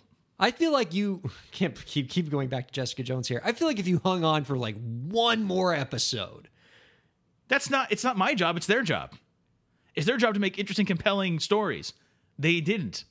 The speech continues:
Speaker 2: I'm out.
Speaker 1: So, like, do you just read Moby Dick and go, like, "Call me Ish"? Get to the man, get to the whale already. God.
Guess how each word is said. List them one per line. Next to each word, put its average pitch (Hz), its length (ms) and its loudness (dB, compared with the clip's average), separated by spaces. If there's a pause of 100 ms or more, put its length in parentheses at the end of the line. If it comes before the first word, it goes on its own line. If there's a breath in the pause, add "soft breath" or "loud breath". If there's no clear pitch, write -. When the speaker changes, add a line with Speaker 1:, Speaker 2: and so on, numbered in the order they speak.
(180)
Speaker 2:
I'm 160 140 4
out. 165 380 0
Speaker 1:
So, 202 320 2 (440 soft breath)
like, 143 220 -2 (240)
do 175 80 0
you 254 100 4
just 277 160 0
read 196 320 2
Moby 190 320 4
Dick 185 320 2
and 165 140 2
go, 156 180 4
like, 143 520 0 (120)
"Call 170 240 2
me 190 140 2
Ish"? 185 240 4
Get 370 240 4
to 392 100 8
the 330 140 2
man, 330 440 4
get 339 160 4
to 349 60 2
the 359 80 4
whale 339 360 4
already. 277 460 4
God. 320 680 2